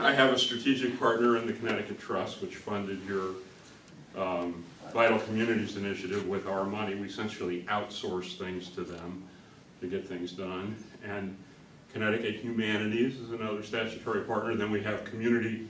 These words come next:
advocacy groups, and one for art, one for history, one for tourism. Two hundred discrete board members in the nine boards.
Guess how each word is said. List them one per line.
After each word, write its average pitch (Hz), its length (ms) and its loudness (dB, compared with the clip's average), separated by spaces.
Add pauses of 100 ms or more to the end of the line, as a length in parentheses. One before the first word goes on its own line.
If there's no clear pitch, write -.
advocacy 117 960 -2 (920)
groups, 113 420 4
and 92 140 -4
one 107 200 4
for 101 180 0
art, 95 240 4
one 95 140 0
for 95 160 -6
history, 90 420 -6
one 90 280 -6
for 90 200 -10
tourism. 123 400 0 (340)
Two 156 220 0
hundred 139 440 6
discrete 123 440 2
board 113 260 2
members 98 440 2
in 95 100 -2
the 95 80 -2
nine 95 300 0
boards. 85 380 -6